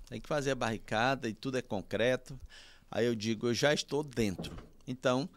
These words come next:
se eu já estou dentro, eu vou ter que mergulhar." E eu digo, "Como?" E aí nós começamos falando de oferta, de tudo, mas, é, é, Deus, como eu disse, se a obra é de Deus, Deus ele vai sempre providenciar.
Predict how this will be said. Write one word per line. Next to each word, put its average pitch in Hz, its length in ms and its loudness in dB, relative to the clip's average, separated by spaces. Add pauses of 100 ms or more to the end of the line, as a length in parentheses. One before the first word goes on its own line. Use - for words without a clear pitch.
(260)
se - 200 -10
eu 160 80 2
já 135 140 4
estou 165 260 -4
dentro, 143 680 -4 (120)
eu 104 200 -4
vou 113 240 -4
ter 127 160 -6
que - 120 -12
mergulhar." 165 640 -2 (540)
E 143 100 0
eu 139 100 6
digo, 131 340 -4
"Como?" 151 440 6 (960)
E 233 120 2
aí 247 140 4
nós 226 200 2
começamos 180 480 -2
falando 131 460 4
de - 80 0
oferta, 120 580 -2
de - 260 -14
tudo, 147 380 -4 (220)
mas, - 500 -4
é, 123 280 -4
é, - 20 -2
Deus, 147 760 -2
como 120 160 -6
eu 110 80 2
disse, 95 340 -2 (760)
se - 300 2
a 165 80 2
obra 123 300 4
é - 20 0
de 104 160 -4
Deus, 113 540 -2 (100)
Deus 131 300 -2
ele 123 120 0
vai 123 160 -2
sempre - 280 -4
providenciar. 98 640 -2